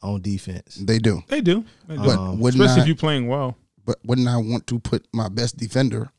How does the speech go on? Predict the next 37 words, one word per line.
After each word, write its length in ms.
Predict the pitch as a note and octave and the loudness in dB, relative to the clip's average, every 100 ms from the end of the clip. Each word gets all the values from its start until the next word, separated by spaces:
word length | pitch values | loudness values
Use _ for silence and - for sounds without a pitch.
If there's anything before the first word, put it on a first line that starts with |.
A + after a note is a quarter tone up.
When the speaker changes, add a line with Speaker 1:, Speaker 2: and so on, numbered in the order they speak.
| - | -8
Speaker 2:
on 160 | G#2+ | -4
their 140 | G#2+ G#2 | -2 -2
best 220 | A2 G#2 | -2 -4
player? 300 | - A2 - - _ _ _ _ _ _ _ _ _ _ _ _ | -2 -4 -6 -16 _ _ _ _ _ _ _ _ _ _ _ _
I 60 | C#3 | -2
just 120 | C3 | 0
don't 100 | C3+ | 0
see 140 | - | 0
the 60 | A#2 | -2
scheme 380 | - C3 B2 A2 | -2 0 0 0
and 140 | G#2 | -4
stop. 360 | - A#2 A#2 - | -4 -2 -4 -2
I 60 | B2 | -2
don't 120 | B2+ | 0
see 120 | B2 | -2
the 60 | G#2+ | -4
scheme 180 | - - | -6 -4
unless 320 | A#2 B2 B2 | 0 0 0
you 80 | B2+ | -2
saying, 420 | A#2 A#2 A2 G2+ - | 0 -2 -2 -6 -2
"Hey, 340 | A2+ G#2+ G2 - | -2 0 -4 -6
we're 120 | A2 | -4
gonna," 220 | A2 G#2+ G#2 | -2 -2 -4
'cause 180 | - B2+ | 0 0
you 60 | |
still 180 | - D3+ | 2 0
gotta 160 | C#3 A#2+ | 2 2
play 180 | B2+ | 2
defense 380 | G#2+ A#2 A#2 A2 | 2 -2 -2 -4
on 80 | E2+ | -6
somebody. 540 | F2 C3+ A2 F2+ G#2 - _ _ _ _ _ _ _ _ _ _ _ _ _ _ G#2+ | -2 0 2 -2 -6 -10 _ _ _ _ _ _ _ _ _ _ _ _ _ _ -2
Speaker 1:
Yeah, 480 | B2+ F3 F3+ F#3 F3+ - - | 4 6 8 6 2 -6 -4
I 100 | G3 | 2
mean, 400 | G#3+ G#3 G3+ F#3 - _ _ | 4 4 2 -2 -10 _ _
Speaker 2:
'Cause 140 | - C#3 | 0 2
I 80 | D#3 | 2
don't, 220 | G3 | 0